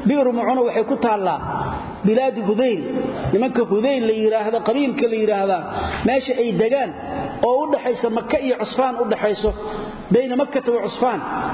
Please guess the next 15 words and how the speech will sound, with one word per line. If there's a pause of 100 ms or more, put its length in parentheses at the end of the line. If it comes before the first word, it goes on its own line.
(120)
ayay
u
dhaxeeyaan
weeyaan. (420)
Halkaasay
degaan. (1800)
Bi'ru
Macuunana, (960)
yacni,
waxay
dhacday (520)
sanadkii, (680)
sanadkii
afraad (100)
bilowgiisa